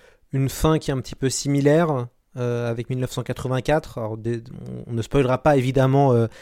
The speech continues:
la fin des deux œuvres si vous ne les avez pas lues, mais on retrouve un peu une, une, un, un,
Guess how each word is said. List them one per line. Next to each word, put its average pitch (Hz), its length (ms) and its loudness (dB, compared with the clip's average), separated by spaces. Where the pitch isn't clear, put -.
la 123 140 4
fin 135 180 2
des 120 140 4
deux 131 260 8
œuvres 127 220 10
si - 160 -2
vous 127 80 0
ne 131 100 -2
les 123 140 2
avez 127 140 4
pas 135 120 4
lues, 151 140 6
mais 123 200 0
on 131 80 2
retrouve 143 300 6
un 147 120 8
peu 165 240 8
une, 143 380 0
une, 147 340 -8
un, 131 140 -8
un, 135 360 -2